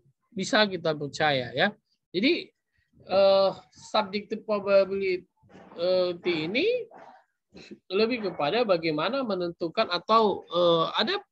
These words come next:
melihat hasil itu berdasarkan peristiwa, event, ya, event based. Nah, jadi berdasarkan peristiwa, eh, subjek, eh,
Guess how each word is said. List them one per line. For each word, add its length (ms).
melihat 960
hasil 400
itu 400
berdasarkan 560
peristiwa, 640
event, 320
ya, 140
event 320
based. 320
Nah, 160
jadi 160
berdasarkan 400
peristiwa, 560
eh, 240
subjek, 560
eh, 320